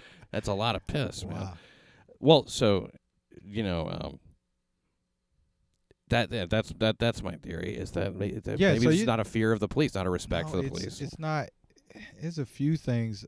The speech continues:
Speaker 2: I, I attribute to that behavior. Again, it goes back to morals. One, a lot of these, lot, with single parenthood being what it is in the black community, more than seventy percent, most of these,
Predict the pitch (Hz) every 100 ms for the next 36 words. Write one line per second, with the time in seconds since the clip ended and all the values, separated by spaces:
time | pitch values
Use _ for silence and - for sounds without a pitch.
0 | - 110 - 107 120 - 117 107 101 117
1 | 110 101 98 110 98 98 98 107 117 107
2 | 104 123 117 127 120 117 - 117 110 110
3 | - _ _ _ 127 123 123 127 147 -
4 | - 120 120 143 165 _ _ - 110 117
5 | 120 120 123 113 120 - 120 120 - 147
6 | 135 147 139 127 127 117 127 123 120 117
7 | 117 123 135 - - - - _ _ 120
8 | 117 127 - 120 123 127 113 113 120 110
9 | 135 131 123 - - 110 - 127 127 _
10 | _ - 127 - 127 110